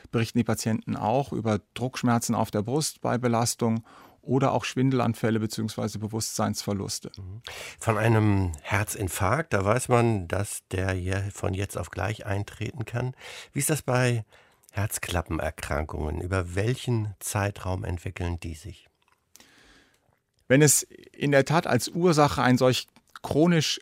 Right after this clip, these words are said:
Speaker 1: kalzifizierender, vielleicht entzündlicher Prozess ist, dann ist das etwas, was über Jahre stattfindet. Wir wissen aber auch, dass die Prognose von Patienten, wenn sie erst einmal symptomatisch sind,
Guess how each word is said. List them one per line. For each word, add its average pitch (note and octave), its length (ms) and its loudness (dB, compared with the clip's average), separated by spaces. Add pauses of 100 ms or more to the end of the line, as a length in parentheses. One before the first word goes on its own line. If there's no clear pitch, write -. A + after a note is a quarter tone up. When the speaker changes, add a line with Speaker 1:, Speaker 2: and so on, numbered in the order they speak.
(140)
Speaker 1:
kalzifizierender, C#3+ 1400 2
vielleicht C3+ 580 0
entzündlicher B2 1080 0 (220)
Prozess A2+ 540 0
ist, E3 400 -4 (180)
dann - 160 -2
ist D3 120 0
das C3+ 100 0
etwas, B2 320 0
was A#2+ 140 0
über B2 200 -2
Jahre A2+ 420 2
stattfindet. - 680 -8 (560)
Wir B2 100 4
wissen D3+ 220 2
aber B2 240 2
auch, D#3+ 260 4
dass C#3 160 2
die - 140 0
Prognose D3 520 -2
von D3+ 200 -2
Patienten, C#3 440 -2
wenn C3 140 6
sie C3 160 0
erst D3 260 0
einmal C3 280 2
symptomatisch B2+ 760 0
sind, D#3+ 400 -2